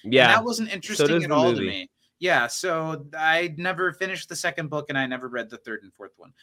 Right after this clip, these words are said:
Speaker 1: But I saw
Speaker 2: That's
Speaker 1: all the
Speaker 2: fair.
Speaker 1: movies. And
Speaker 2: Yeah.
Speaker 1: same with, I feel like the third one is okay. And then part one of the last one is awful.
Speaker 2: Real bad.
Speaker 1: And it's just a, like, I saw that with my older sister in the theater, and it's
Speaker 2: Was
Speaker 1: like
Speaker 2: that
Speaker 1: an hou-,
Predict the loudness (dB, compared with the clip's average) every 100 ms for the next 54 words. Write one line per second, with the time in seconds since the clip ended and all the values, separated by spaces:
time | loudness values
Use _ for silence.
0 | _ 2 4 4 4 2 -2 -6 -8 -10
1 | -14 -18 -8 2 2 2 0 -2 -2 -4
2 | -4 -4 -4 -4 -4 -4 -10 -4 -2 0
3 | -2 -8 -6 -6 -6 -4 -2 -2 -6 -14
4 | _ _ _ _ -6 -6 -2 -4 -4 -2
5 | 2 2 0 -2 -2 -2 -4 -4 0 -2
6 | -2 -4 -4 -4 -8 -8 -2 2 4 2
7 | -2 -6 -4 -4 -6 -4 0 2 0 -4
8 | -10 _ _ _ _ -8 -4 -4 -4 -8
9 | -10 -6 -4 -4 -2 -2 -2 -12 _ _
10 | -4 -2 2 4 6 8 6 4 0 0
11 | 0 -2 -4 -8 -8 -6 -6 -6 -6 -2
12 | -2 -2 -4 6 8 8